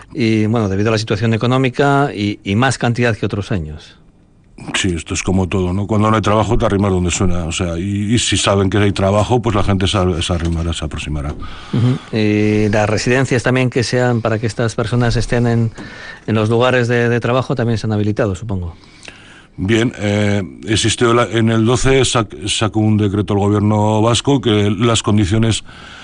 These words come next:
Speaker 2: de los temporeros tienen que tener unas condiciones de alojamiento mínimas, ¿no? En las cuales tienen que ser unos locales que están reconocidos por el gobierno vasco,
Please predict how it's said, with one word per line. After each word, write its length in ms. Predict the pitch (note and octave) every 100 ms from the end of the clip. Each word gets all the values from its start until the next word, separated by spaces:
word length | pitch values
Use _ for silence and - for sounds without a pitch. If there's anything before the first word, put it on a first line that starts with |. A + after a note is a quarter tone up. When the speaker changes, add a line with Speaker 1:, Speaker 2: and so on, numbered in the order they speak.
| - - - - - _
Speaker 2:
de 100 | A2
los 140 | B2 A2+
temporeros 500 | A#2+ A2+ B2 B2+ A#2+
tienen 240 | B2 A2+
que 100 | A2+
tener 380 | G#2 A2 A2 G#2
unas 240 | G#2+ G#2+
condiciones 600 | - G2+ G#2 G#2+ A2 A2+
de 80 | G#2
alojamiento 540 | G2+ G2 G#2+ A2+ G#2 A2+
mínimas, 480 | A2 G#2+ F#2+ F2+
¿no? 160 | F#2+ A2+
En 80 | G2+
las 160 | F#2
cuales 240 | - G#2 G2
tienen 140 | A2
que 80 | G#2
ser 100 | G#2+
unos 160 | G#2+ G#2
locales 400 | G2 A#2 A2+ -
que 80 |
están 220 | G2+ A2 G#2+
reconocidos 480 | G#2 G#2 F#2+ G#2
por 160 | - G#2
el 60 | G2+
gobierno 380 | G2+ G2+ G#2
vasco, 440 | G#2+ A#2+ - C#3+